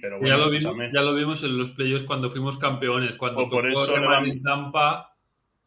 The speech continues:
Speaker 1: Sí, pero por eso lo va a mirar a él primero, porque es el pase de seguridad, es a lo que voy, que él va a mirar y va a verla a él, porque él sabe que el balón lo va a coger. De hecho, en el segundo cuarto hay un par de, hay un par de balones de, que podía coger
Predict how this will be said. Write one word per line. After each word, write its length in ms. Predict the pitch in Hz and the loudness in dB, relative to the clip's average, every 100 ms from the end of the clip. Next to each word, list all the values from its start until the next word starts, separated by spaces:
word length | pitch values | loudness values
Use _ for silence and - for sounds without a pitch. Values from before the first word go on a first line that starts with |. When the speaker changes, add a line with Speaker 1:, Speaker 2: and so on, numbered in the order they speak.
| _ _ _ _ _ _ | _ _ _ _ _ _
Speaker 1:
Sí, 300 | - - 131 | -18 -8 -2
pero 160 | 131 120 | 0 0
por 120 | 117 | -2
eso 160 | 120 131 | -6 -4
lo 60 | |
va 60 | 127 | -2
a 40 | |
mirar 220 | 131 135 131 | 0 0 0
a 60 | |
él 100 | 131 | -2
primero, 360 | 135 131 139 147 | -4 -6 -4 -4
porque 140 | 127 | -4
es 80 | 117 | -8
el 80 | 127 | -6
pase 220 | 123 135 | -6 -6
de 40 | |
seguridad, 540 | 123 139 131 107 131 139 | -10 -8 -6 -2 -4 -4
es 120 | 117 | -6
a 40 | 123 | -8
lo 100 | 110 | -6
que 60 | |
voy, 300 | 107 131 135 | -6 -4 -6
que 120 | - | -6
él 300 | 104 123 123 | -6 -6 0
va 60 | 143 | 2
a 40 | |
mirar 300 | 143 143 165 | 2 6 4
y 60 | 165 | 6
va 100 | 139 | 0
a 40 | |
verla 260 | 135 131 117 | 0 0 -2
a 60 | 104 | -2
él, 160 | 98 _ | -6 _
porque 180 | - 117 | -10 -8
él 60 | 131 | -6
sabe 320 | 147 147 165 | 0 2 2
que 60 | 131 | 0
el 60 | |
balón 160 | 123 127 | 0 2
lo 60 | |
va 60 | 131 | 2
a 20 | |
coger. 280 | 117 110 120 | 0 -4 -4
De 60 | 117 | -6
hecho, 160 | 113 | -8
en 40 | 135 | -8
el 80 | 131 | -8
segundo 380 | 131 131 127 | -6 -4 -4
cuarto 560 | 127 156 147 139 165 - _ _ _ _ | 0 -2 -2 -10 -12 -14 _ _ _ _
hay 160 | 117 123 | -4 -2
un 100 | 120 | 4
par 220 | 127 123 | 6 6
de, 460 | 123 123 123 123 117 | 4 2 2 0 -4
hay 120 | 117 | -6
un 80 | 123 | -4
par 100 | 127 | -2
de 60 | 123 | 2
balones 280 | 135 139 120 | 2 0 -2
de, 340 | 110 107 104 | -6 -6 -6
que 140 | 110 104 | -8 -8
podía 260 | 110 123 | -2 -2
coger 520 | 127 123 139 135 139 | -2 0 0 0 -8